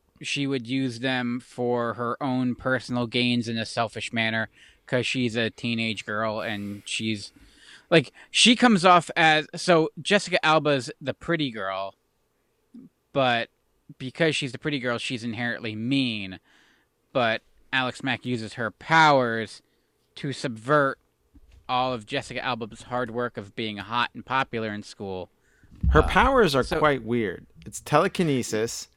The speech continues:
Speaker 2: the
Speaker 1: Yeah, it's
Speaker 2: ability,
Speaker 1: kinda all over the place.
Speaker 2: the ability to generate electricity <laughs> from her hands, and the ability
Speaker 1: Mm-hmm.
Speaker 2: to liquefy and travel from place to place in the form of a puddle of water.
Speaker 1: Yes. She goes, like, full T one thousand.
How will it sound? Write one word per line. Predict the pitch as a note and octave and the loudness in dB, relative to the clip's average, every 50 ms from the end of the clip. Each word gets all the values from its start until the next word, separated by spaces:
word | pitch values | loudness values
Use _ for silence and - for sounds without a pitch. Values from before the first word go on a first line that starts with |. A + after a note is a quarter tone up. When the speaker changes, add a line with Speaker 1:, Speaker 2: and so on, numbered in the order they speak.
| _ _ _ _ _ _ _ - - - - - | _ _ _ _ _ _ _ -18 -14 -12 -4 2
Speaker 2:
the | - | 4
Speaker 1:
Yeah, | F3+ | 6
it's | E3+ D3 | 10 12
Speaker 2:
ability, | D#3 D#3+ C4 | 12 12 12
Speaker 1:
kinda | B3+ A#3+ | 10 8
all | A3 G3+ F3+ | 6 4 2
over | E3 B2 | 0 -2
the | G#2+ F#2+ | -4 -10
place. | _ - - - - | _ -14 -16 -8 0
Speaker 2:
the | - | 2
ability | C3+ A#2 G#2 C#3+ D#3+ F3+ F#3 E3 E3 | 2 8 10 10 10 10 10 6 6
to | D#3 C#3+ | 4 4
generate | A#2 A#2 C#3+ D3 D3+ D#3 D3 C#3 | 4 4 4 4 6 6 6 6
electricity | C3 C3 B2+ - - - C#3+ - - D#3+ D3 D3 | 6 4 2 2 0 -2 -2 0 2 2 4 2
<laughs> | C#3 - | 2 4
from | D#3+ D3+ C3+ | 2 2 4
her | C3 C#3 | 2 0
hands, | B2+ - C#3 B2+ A#2 G#2+ G2 F#2+ G2 A2 G#2+ - - _ _ _ _ _ - - _ - | 0 0 0 0 0 0 0 -2 -4 -6 -8 -10 -14 _ _ _ _ _ -20 -20 _ -6
and | - A#2+ | -2 -2
the | B2+ | 0
ability | B2 A2 C#3+ D3 D#3 D#3 D3+ D3+ D3 | 2 6 6 8 8 8 6 4 2
Speaker 1:
Mm-hmm. | C3+ C#3 | 0 0
Speaker 2:
to | C3+ | -2
liquefy | A2+ A#2 C#3 F3+ - - F#3+ D#3+ - E3 D3 C#3+ C#3 | 0 2 2 0 2 0 -2 -2 0 2 2 4 4
and | B2+ B2 | 2 0
travel | A#2 - - D#3+ D#3 C#3+ C3 A#2 A2+ G#2+ | 0 0 0 4 6 6 6 4 2 -4
from | - A#2 A2+ | -4 -4 -6
place | G#2+ - C3+ C3 B2 - | -4 0 0 0 0 -2
to | - B2 | -6 -10
place | - - D3 C3+ B2 A2+ - | -4 0 2 2 2 0 0
in | - A2+ | -4 -6
the | G#2 | -6
form | - - A2+ A#2+ B2 B2 A#2+ | -4 -2 -2 0 0 2 2
of | A2 G#2 G2 - | 2 0 0 -2
a | F#2+ F#2+ | -6 -10
puddle | - - - A#2 A#2 A2+ A2 G#2 | -10 -6 0 0 2 2 2 0
of | G2 F2+ | -2 -2
water. | F2+ F#2+ G2 F#2 E2 - A1+ G1+ - - _ _ _ _ _ _ _ _ _ _ _ _ _ - | -2 0 0 0 0 -2 -4 -10 -18 -20 _ _ _ _ _ _ _ _ _ _ _ _ _ -2
Speaker 1:
Yes. | C#3 D3 C3+ - - - - - - - - _ _ _ _ _ _ _ _ _ _ _ _ _ _ _ _ _ _ _ _ _ _ _ _ _ - | 2 2 2 2 0 -8 -14 -14 -16 -18 -20 _ _ _ _ _ _ _ _ _ _ _ _ _ _ _ _ _ _ _ _ _ _ _ _ _ -10
She | - - E3+ | -4 0 4
goes, | E3+ F3+ F3 C#3+ - | 6 8 6 6 4
like, | E3 D3 - | 0 0 0
full | - - D#3+ D#3 D3+ D3 | -2 -2 0 0 0 -2
T | - - D3+ C#3+ | -4 -6 -6 -4
one | C#3 C3+ B2+ | -4 -4 -6
thousand. | A2+ C3 A#2 A2+ A2+ G#2+ G2+ - - | -4 -4 -2 -2 -4 -6 -10 -14 -20